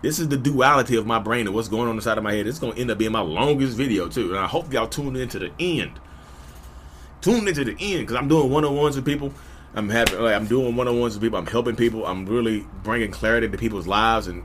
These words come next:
and giving people their strength back and their power back. Do you know how empowering that is to me? The, ah, sorry. The narcissist helped me.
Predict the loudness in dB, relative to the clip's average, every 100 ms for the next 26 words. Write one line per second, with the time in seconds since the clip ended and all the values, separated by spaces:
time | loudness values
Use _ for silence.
0 | -6 -6 0 0 2 0 0 0 -2 0
1 | -2 2 0 0 -2 0 2 2 2 0
2 | 0 0 0 -2 0 2 4 2 2 0
3 | -2 -2 0 -2 -6 -18 -18 -18 -18 -16
4 | -16 -16 -14 -10 0 0 0 -10 -12 -12
5 | -12 -12 -10 -10 -10 -12 -12 -12 -12 -14
6 | -14 2 2 2 0 0 0 -4 -16 -6
7 | -2 0 4 4 2 -2 -2 -2 -10 -14
8 | -16 -16 -6 -2 -2 -2 -14 -16 -14 -6
9 | -6 -6